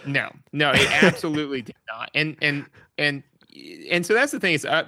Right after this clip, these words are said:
Speaker 1: i-, in my own, like, headcanon, basically there was, you know, a sound editor who was going through and just, like,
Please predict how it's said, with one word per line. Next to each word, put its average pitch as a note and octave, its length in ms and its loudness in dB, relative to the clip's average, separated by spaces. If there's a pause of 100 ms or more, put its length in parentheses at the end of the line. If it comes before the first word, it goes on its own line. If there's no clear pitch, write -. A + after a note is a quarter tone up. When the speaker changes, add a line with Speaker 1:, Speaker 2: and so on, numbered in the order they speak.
(120)
Speaker 1:
i-, D#3+ 40 0
in E3 240 2
my F3 300 2
own, F3 260 2
like, D3 220 0
headcanon, E3 680 -2 (540)
basically D3 680 2
there C#3 220 0
was, C3 340 0
you C3+ 200 -4
know, B2 360 0
a B2+ 100 -2
sound C#3+ 460 0
editor B2 280 2
who B2+ 60 -2
was A#2+ 120 -6
going C3+ 260 -4
through C3+ 320 -2
and C3 140 -6
just, - 140 -8
like, D3+ 160 0